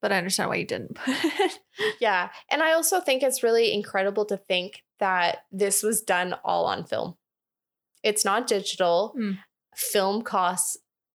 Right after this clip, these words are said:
Speaker 2: a lot of money.
Speaker 1: Well, yeah, and you find that out in, after the second one when you see the bloopers there.
Speaker 2: Cool. So that's the end of Rush Hour. They, I think what I liked about the ending too is they, they ended it tidy.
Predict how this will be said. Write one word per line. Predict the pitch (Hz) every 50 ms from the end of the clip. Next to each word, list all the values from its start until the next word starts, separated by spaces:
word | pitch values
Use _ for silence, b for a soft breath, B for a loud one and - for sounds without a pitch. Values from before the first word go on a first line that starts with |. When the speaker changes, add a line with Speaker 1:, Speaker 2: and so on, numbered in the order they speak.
| -
Speaker 2:
a | 196 202 202 190
lot | 185 180 175 170 170 165 156 - 92 98 104 -
of | - 190 185 -
money. | - - - - 247 247
Speaker 1:
Well, | 247 240 233
yeah, | 226 226 233 208 202
and | 208 214
you | 226
find | 240 - 240 247 254
that | 254 240 226
out | 220 220 214 214 - - -
in, | 233 226 220 196
after | - 208 220 214 - 214
the | 208 196
second | - 214 208 208 214 202
one | 196 196 196 208 220 226
when | 214 208
you | 214
see | 214 - 214
the | 196 202
bloopers | 202 202 196 190 196 190 190
there. | 196 175 - - 220 214 - _ _ _ _ _ _ _ _ _ _ -
Speaker 2:
Cool. | - - 381 381 247 - - - _ _ _ _ _ _ _ _ _ _ _ _ -
So | - 220
that's | 214 214 247 339 -
the | 403 480
end | 440 415
of | 359 285
Rush | 254 247 294 - -
Hour. | 202 175 165 151 - 233 302 302 294 - -
They, | 233 247 262 262 262 262 262 262 262 262 - - - _ _ -
I | 220 247 285
think | 349 370 370
what | 381 370 349
I | 330 320 294
liked | 233 220 208 220 -
about | 277 233 233 226
the | 214 - -
ending | - 185 196 233 233 220 208
too | - 226
is | 214 208 208 196 -
they, | - 196 190 185 190 190 - B B B B B B - -
they | 233 -
ended | - 185 190 202 208 208
it | 226 - - -
tidy. | - - 208 180 185 180 208 254 320 349 339 _